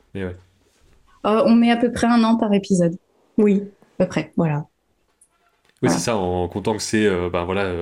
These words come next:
Speaker 1: un jour dans la semaine, euh, les, les heures qu'on peut, et cetera. Donc c'est, donc c'est forcément long, je comprends. Et bah, si ça vous va, on peut peut-être passer au court-métrage, histoire de parler aussi, euh, de ce deuxième projet-là.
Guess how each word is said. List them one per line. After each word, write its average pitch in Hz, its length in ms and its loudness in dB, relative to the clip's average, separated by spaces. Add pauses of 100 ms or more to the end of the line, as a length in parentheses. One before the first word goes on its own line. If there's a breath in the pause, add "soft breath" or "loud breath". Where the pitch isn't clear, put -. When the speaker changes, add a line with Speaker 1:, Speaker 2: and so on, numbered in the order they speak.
Speaker 1:
un 90 80 -4
jour 101 180 -4
dans 95 80 0
la 87 100 -4
semaine, 101 420 -2
euh, 87 180 -8
les, 87 140 -8
les 90 200 -6
heures 90 140 -4
qu'on 87 120 -16
peut, 101 300 0
et 92 60 -4
cetera. 92 600 -10 (580 soft breath)
Donc 85 120 -10
c'est, 90 260 -4
donc 90 120 -10
c'est 92 120 -12
forcément 95 420 -8
long, 104 160 -8
je - 100 -18
comprends. 98 340 -14 (500 soft breath)
Et 98 140 0
bah, 104 140 0
si - 160 -6
ça 117 120 -2
vous 113 80 0
va, 139 80 0
on 147 80 -2
peut - 140 -14
peut-être 107 300 -2
passer 101 320 -2
au 98 160 0
court-métrage, 104 440 -4
histoire 107 240 -6
de 92 80 -4
parler 95 260 -2
aussi, 92 320 -4
euh, 87 240 0
de 92 180 -10
ce 90 60 -6
deuxième 95 300 -4
projet-là. 95 380 -6